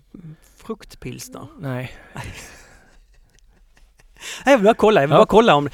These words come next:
Speaker 1: det, men saker och ting kan förändra sig.
Speaker 2: Ja.
Speaker 1: Vi växer, vi,
Speaker 2: Jo,
Speaker 1: vi,
Speaker 2: men det är mycket
Speaker 1: ja.
Speaker 2: möjligt så här, men,
Speaker 1: Ja.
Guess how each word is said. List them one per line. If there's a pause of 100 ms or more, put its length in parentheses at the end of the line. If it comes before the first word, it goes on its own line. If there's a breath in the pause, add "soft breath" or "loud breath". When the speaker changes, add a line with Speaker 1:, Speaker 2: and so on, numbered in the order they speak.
(140 loud breath)
Speaker 1:
det,
men
saker
och
ting
kan
förändra
sig. (100)
Speaker 2:
Ja.
Speaker 1:
Vi
växer,
vi,
Speaker 2:
Jo,
Speaker 1:
vi,
Speaker 2:
men
det
är
mycket
Speaker 1:
ja.
Speaker 2:
möjligt
så
här,
men,
Speaker 1:
Ja.